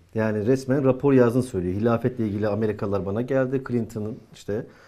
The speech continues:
ben rap-, hilafet nasıl getirilir Türkiye'ye?" diye sorduğunu. Bunun videoları çıktı ortaya. Ee, hatta, e, bakarlarsa görürler çok izleyicimiz de. Şimdi bir yandan,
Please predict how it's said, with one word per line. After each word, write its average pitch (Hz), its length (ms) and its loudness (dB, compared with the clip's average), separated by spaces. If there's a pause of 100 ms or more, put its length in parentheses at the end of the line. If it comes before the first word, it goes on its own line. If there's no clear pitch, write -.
(180)
ben 123 80 0
rap-, 113 420 -2
hilafet 117 400 0
nasıl 113 220 -2
getirilir 101 380 -4
Türkiye'ye?" 98 520 -6
diye 92 260 -4
sorduğunu. 98 640 -6 (500)
Bunun 131 120 4
videoları 120 400 4
çıktı - 260 -4
ortaya. 107 380 0 (180)
Ee, 92 300 0 (640)
hatta, 110 420 0 (200)
e, 90 400 -8
bakarlarsa 104 500 0
görürler 101 340 0 (140)
çok - 300 -12
izleyicimiz 92 500 -8
de. 85 100 -8 (260)
Şimdi 143 320 -2
bir 135 80 4
yandan, 131 440 4